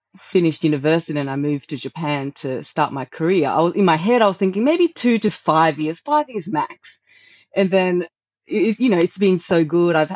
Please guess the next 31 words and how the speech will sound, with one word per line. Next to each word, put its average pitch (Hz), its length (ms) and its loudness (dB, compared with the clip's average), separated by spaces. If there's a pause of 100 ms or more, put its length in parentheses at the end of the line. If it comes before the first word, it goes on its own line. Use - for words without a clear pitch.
I 160 120 0
had 170 160 -2
a 151 40 -2
really 151 300 0
good 143 240 -8
job. 165 240 0
I 160 60 0
had 156 120 -4
a 147 40 -4
really 156 340 0
great - 260 -6
time 147 240 -2
in 143 120 -6
Tokyo, 175 640 2
and 147 480 -2 (640)
it's - 160 -8
been, 143 420 -2 (140)
you 160 120 -4
know, 143 100 -2
almost 151 420 0
eight 143 160 -4
years. 139 340 -4 (680)
And 156 120 -2
I 156 100 2
think 165 360 0 (260)
it 160 140 -4
just 170 160 -4
made 160 240 2
me 143 60 -2
realize 147 560 0
that 143 240 -2